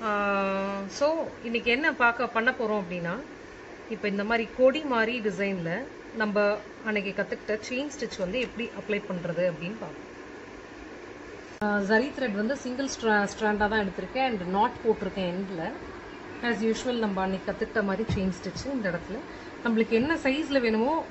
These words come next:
போட்டுக்கலாம். ஆனா as beginners வந்து கொஞ்சம் பெரிய சைஸ்லயே செயின்ஸ் போட்டு பழகுங்க ஸ்டார்டிங்ல. உங்களுக்கு நல்லா செயின் ஸ்டிச் நல்லா பழகிருச்சு, நல்லா வந்துருச்சு அப்படின்றப்போ நீங்க ஷார்டன் பண்ணிக்கலாம். அது வரைக்கும் கொஞ்சம் இந்த, இந்த அளவு ஸ்பேஸ்லயே பண்ணுங்க.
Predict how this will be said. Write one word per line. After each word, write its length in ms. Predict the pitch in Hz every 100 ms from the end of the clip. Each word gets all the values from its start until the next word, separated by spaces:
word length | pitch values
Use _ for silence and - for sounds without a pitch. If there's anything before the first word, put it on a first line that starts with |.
| -
போட்டுக்கலாம். 520 | 220 220 - 180 262 - - - - - -
ஆனா 260 | 262 349
as 60 | 262
beginners 420 | 214 233 381 330
வந்து 220 | 240 285 320
கொஞ்சம் 360 | 285 330 349
பெரிய 260 | 285 277 302
சைஸ்லயே 520 | 302 254 226 226 302 -
செயின்ஸ் 280 | 247 254 -
போட்டு 220 | 233 226 220
பழகுங்க 380 | 214 220 214 180 -
ஸ்டார்டிங்ல. 460 | 196 208 202 165 196 277 - - - - - - - - - - - -
உங்களுக்கு 340 | 247 240 233 220
நல்லா 280 | 220 330
செயின் 320 | 415 294 285 294
ஸ்டிச் 220 | 302 -
நல்லா 280 | 226 226 277 254
பழகிருச்சு, 540 | 233 233 226 - 269
நல்லா 300 | 247 220 247
வந்துருச்சு 400 | 208 240 302 -
அப்படின்றப்போ 720 | 262 196 220 233 214 294 403
நீங்க 200 | 349 269
ஷார்டன் 380 | - 233 233 233 214
பண்ணிக்கலாம். 480 | 180 165 170 196 262 - - - - - - - -
அது 140 | 214 214
வரைக்கும் 360 | 269 330 349
கொஞ்சம் 400 | 302 277 302 277
இந்த, 280 | 233 226 247
இந்த 160 | 240 233
அளவு 220 | 247 285 -
ஸ்பேஸ்லயே 420 | 247 233 233 240 254
பண்ணுங்க. 380 | 202 202 190